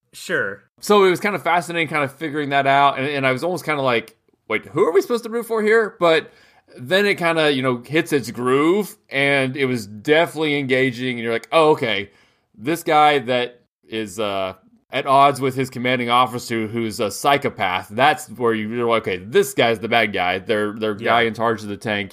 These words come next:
Speaker 2: who is just horrible. I mean, even by, <laughs> even
Speaker 1: But
Speaker 2: by Russian standards. <laughs>
Speaker 1: But even he is, even the, the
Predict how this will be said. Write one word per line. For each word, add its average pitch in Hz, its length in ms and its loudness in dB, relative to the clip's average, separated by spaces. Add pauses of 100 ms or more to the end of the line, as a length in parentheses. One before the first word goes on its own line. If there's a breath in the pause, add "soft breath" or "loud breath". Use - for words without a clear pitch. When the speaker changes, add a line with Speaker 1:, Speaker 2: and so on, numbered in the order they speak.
Speaker 2:
who 101 420 -6 (100)
is 98 380 -10
just - 520 -4 (420)
horrible. 107 800 4
I 107 100 0
mean, 107 180 -2
even 127 240 -2
by, 107 280 4
<laughs> - 20 -4
even 147 360 0
Speaker 1:
But - 0 -
Speaker 2:
by 123 140 4
Russian 127 360 0
standards. 101 560 -2
<laughs> - 360 -6
Speaker 1:
But 180 260 -2
even 202 460 0 (320)
he 202 680 -2
is, 143 400 0 (100)
even 180 300 -2
the, 127 380 4
the 123 280 -2